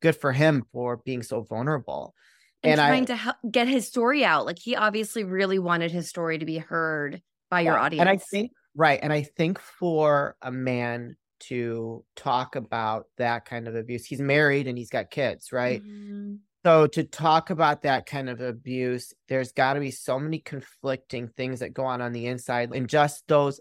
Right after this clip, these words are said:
Speaker 1: labels that we put on men and how we expect them to be. When you go through something like that at such an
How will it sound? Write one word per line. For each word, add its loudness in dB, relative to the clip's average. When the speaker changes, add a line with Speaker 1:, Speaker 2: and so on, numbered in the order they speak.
Speaker 1:
labels 0
that 2
we -4
put 0
on 0
men 2
and -2
how -4
we -2
expect -4
them -8
to -10
be. -4
When 2
you 4
go 8
through 0
something 0
like -4
that 4
at 0
such -2
an -10